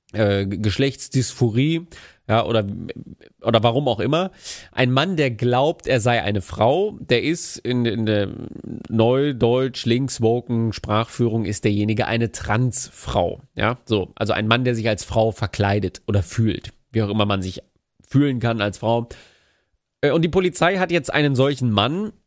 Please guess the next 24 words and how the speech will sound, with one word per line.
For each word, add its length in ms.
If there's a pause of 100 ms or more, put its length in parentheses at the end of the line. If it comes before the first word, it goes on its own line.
(200)
aus 280
einem 380
Frauenbereich 1400
im 100
Freibad 500
abgeführt. 680 (120)
Wenn 100
man 120
das 140
Ganze 260
so 180
liest, 340
ja, 100
Polizei 440
führt 240
Mann 240
aus 220
Frauenbereich 600
ab, 200
dann 140
würde 160
ja 80
jeder 280
sagen, 380